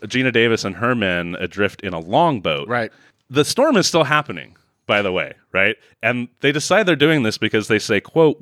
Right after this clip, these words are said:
Speaker 1: "We're not going to die in this storm," <laughs> which somehow throwing half of your crew off of the boat is going to help you navigate the storm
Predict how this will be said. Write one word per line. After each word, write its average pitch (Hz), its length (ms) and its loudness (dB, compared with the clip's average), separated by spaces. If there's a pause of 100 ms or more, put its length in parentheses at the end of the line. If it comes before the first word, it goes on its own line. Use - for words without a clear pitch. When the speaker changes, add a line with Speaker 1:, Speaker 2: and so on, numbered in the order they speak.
Speaker 1:
"We're 123 160 2
not 202 240 0
going 139 240 0
to 139 60 2
die 95 320 0
in 107 240 -2
this 107 160 -4
storm," 85 580 -2 (380)
<laughs> - 400 -20
which 143 260 4
somehow 196 760 2 (1000)
throwing 202 380 4
half 170 320 0
of 175 160 0
your 156 140 2
crew 196 520 2
off 139 240 2
of 123 200 -6
the 123 80 2
boat 120 500 2
is 127 140 2
going 165 240 4
to 165 80 4
help 165 260 -2
you 160 100 0
navigate 143 520 2
the 123 80 0
storm 139 280 0